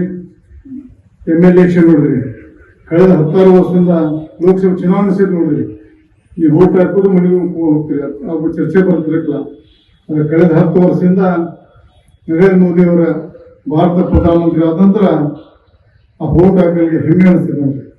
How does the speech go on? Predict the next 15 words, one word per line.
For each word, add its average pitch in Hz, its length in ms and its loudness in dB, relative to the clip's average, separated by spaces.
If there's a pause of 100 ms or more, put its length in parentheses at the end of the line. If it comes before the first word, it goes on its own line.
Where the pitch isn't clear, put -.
(1080)
ಯಾಕಪ್ಪ 170 300 -2
ಅಂದ್ರೆ 165 160 0
ಕಳೆದ 196 240 2 (520)
ಬಹಳಷ್ಟು 196 600 0
ಪ್ರಧಾನಮಂತ್ರಿ 185 460 0
ನೋಡಿದ್ವಿ 196 300 4
ನಾವು. 160 340 0 (440)
ನಾವು 160 300 0
ಚಿಕ್ಕವರಾದಾಗ 175 420 0
ಇಂದಿರಾ 170 240 0
ಗಾಂಧಿ 170 300 -4
ಕೇಳ್ತಿದ್ದೆವು. 156 540 -8 (1000)
ಈಗ 180 200 0
ಅದ್ರ 165 240 2
ನಂತರ 214 300 4